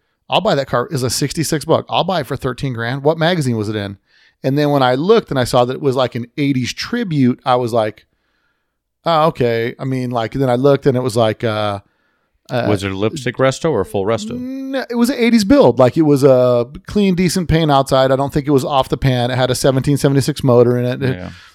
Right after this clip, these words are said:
Speaker 1: and it wasn't, like, super, but it really, it had the look, you know? What's up, what's up, uh, Justin? Big Justin T.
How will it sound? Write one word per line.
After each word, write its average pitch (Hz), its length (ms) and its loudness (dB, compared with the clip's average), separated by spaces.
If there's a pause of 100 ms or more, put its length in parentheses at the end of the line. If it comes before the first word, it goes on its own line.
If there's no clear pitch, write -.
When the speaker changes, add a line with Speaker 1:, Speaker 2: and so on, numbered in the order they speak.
Speaker 1:
and 151 80 2
it 175 80 2
wasn't, 175 220 4
like, 147 140 2
super, 143 340 0 (240)
but 170 120 2
it 175 140 -8
really, 170 340 -2
it 147 120 -2
had 139 460 0
the 127 60 -4
look, 117 600 -6 (160)
you 143 80 -4
know? 120 220 -4
What's 131 260 0
up, 160 160 2
what's 151 160 0
up, 151 240 4
uh, 135 300 6
Justin? 135 440 2 (540)
Big 143 160 2
Justin 135 260 4
T. 139 300 0